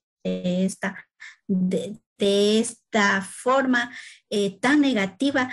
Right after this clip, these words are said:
de discriminar al otro por ser persona. Entonces, hay muchas razones para buscar ayuda. La primera es eso, busquemos ayuda. Si la empresa no la da, busquemos en estamentos del Estado. Ahora la mayoría de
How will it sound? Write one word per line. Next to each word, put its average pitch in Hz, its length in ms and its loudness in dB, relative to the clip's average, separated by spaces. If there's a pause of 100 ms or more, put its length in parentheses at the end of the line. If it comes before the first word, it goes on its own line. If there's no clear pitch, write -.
(140)
de 220 180 0
discriminar 214 760 0
al 226 120 2
otro 240 440 -4
por 185 120 -2
ser 190 260 -6
persona. 190 460 -4
Entonces, 196 500 -6
hay 196 120 0
muchas 269 380 0
razones 226 840 -2 (420)
para 202 220 2
buscar 202 480 -2
ayuda. 190 440 0
La 180 140 -2
primera 240 500 0
es 240 340 0
eso, 208 320 -4
busquemos 226 600 -2
ayuda. 185 340 0 (280)
Si - 180 -2
la 220 100 6
empresa 269 520 2
no 262 140 -4
la 233 200 -4
da, 302 260 -2 (340)
busquemos 262 500 0
en 240 140 0
estamentos 214 720 2
del 185 180 0
Estado. 214 680 -2 (340)
Ahora 233 220 0
la 269 120 2
mayoría 254 840 0
de 202 460 0